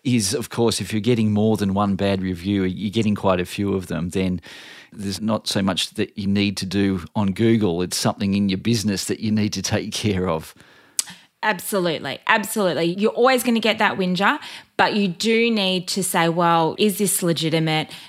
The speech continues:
Speaker 2: Could we have done something better?" Because you are working on such a public platform now from a customer service perspective. You know, you upset one customer, the old adage was, you know, they tell twenty people. Well,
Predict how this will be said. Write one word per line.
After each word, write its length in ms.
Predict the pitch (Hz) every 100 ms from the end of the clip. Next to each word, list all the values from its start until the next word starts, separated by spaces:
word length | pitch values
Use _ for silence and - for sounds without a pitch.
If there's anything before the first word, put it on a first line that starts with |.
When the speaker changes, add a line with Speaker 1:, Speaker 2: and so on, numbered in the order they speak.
| -
Speaker 2:
Could 220 | - 190
we 120 | 190
have 140 | 175 156
done 240 | 151 160
something 440 | 160 160 - 156
better?" 440 | 147 147 143 147 147
Because 520 | 165 - - 185 180 -
you 260 | 180 208
are 300 | 190 196 254
working 400 | 226 196 190 190
on 120 | 175
such 200 | 170 175
a 60 | 165
public 640 | - - 190 185 170 -
platform 680 | - 156 - - - 160 156
now 400 | 147 135 92 185 - - -
from 200 | - 175
a 40 | 156
customer 440 | - 151 165 156
service 360 | - 147 147 -
perspective. 560 | 160 - - - 151
You 60 | 151
know, 100 | 147
you 200 | 156 180
upset 340 | 180 - 170
one 220 | 190 185
customer, 420 | 185 202 214 294 330 403 - - -
the 80 | 175
old 200 | 170 170
adage 300 | 160 170 165
was, 160 | 170 160
you 60 |
know, 160 | 165 165
they 200 | 165 165
tell 600 | 156 185 165 165 165 170 -
twenty 420 | - 190 190 190
people. 460 | 185 165 - 156
Well, 260 | 156 170 170